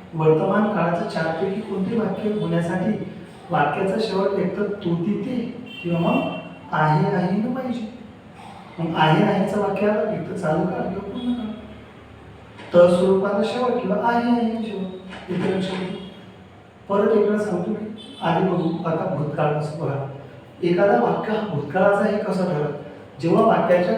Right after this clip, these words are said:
क्रियापदाला इथं डायरेक्ट लावलेला शेवट, मी चित्र काढला की काढले,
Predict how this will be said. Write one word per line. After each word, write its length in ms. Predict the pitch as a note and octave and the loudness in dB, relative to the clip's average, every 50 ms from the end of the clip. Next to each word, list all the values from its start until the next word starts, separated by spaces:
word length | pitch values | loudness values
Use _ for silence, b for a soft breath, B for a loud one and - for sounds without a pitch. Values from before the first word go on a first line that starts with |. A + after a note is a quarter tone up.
| A3+ | 0
क्रियापदाला 600 | F#3+ F3 E3 F3 F#3 F#3 F3 F3 E3 D#3+ - F#3 - - | 0 2 2 4 4 4 2 2 2 2 2 4 4 2
इथं 240 | - - - F#3 E3+ | 2 0 0 0 0
डायरेक्ट 380 | E3 D3+ D3+ D3 D3 - - D#3+ | 2 2 2 2 0 -2 -4 -2
लावलेला 1080 | D3 D3 D#3 D#3 D#3 - E3+ F3 F#3 F#3+ F#3 - G#3 F#3+ F#3+ - _ - - F#3 F#3+ F3+ | 0 2 4 6 6 4 4 4 4 2 2 2 2 2 2 2 _ -4 -4 -4 -2 -2
शेवट, 280 | - F#3 E3 D3+ D3 - - - - - - - - - - F3+ | 0 0 2 2 2 2 0 -6 -10 -12 -14 -16 -16 -12 -4 0
मी 120 | G3 A3+ | 0 2
चित्र 380 | - - - E3+ - G3 G3 F#3 | 2 0 0 -2 -2 -2 -2 -2
काढला 640 | - - - - D3+ D#3 D3+ D3+ D#3 D#3 E3 F3+ F3+ F#3 - - - - - - | -2 -2 -2 0 2 2 4 4 4 4 4 4 2 2 0 -2 -4 -8 -10 -8
की 160 | - - F3+ | -6 -4 -2
काढले, 400 | E3+ D#3+ D#3 D3+ D#3 D#3 E3+ G3 | 0 2 4 6 6 6 6 6